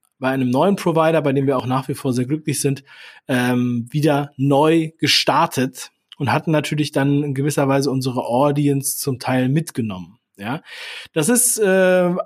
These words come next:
im Prinzip ganz einfach gewesen. Also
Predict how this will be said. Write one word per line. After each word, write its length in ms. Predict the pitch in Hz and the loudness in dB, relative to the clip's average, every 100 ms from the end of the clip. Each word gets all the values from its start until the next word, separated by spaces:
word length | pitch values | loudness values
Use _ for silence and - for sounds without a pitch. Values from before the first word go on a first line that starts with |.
| - | -2
im 240 | 156 156 147 | 0 0 -2
Prinzip 360 | 156 160 202 | -2 0 0
ganz 180 | 170 143 | 0 2
einfach 300 | 202 233 - | 0 0 -2
gewesen. 440 | 139 127 151 170 | 0 2 2 2
Also 480 | 160 139 143 139 135 | 0 2 2 2 2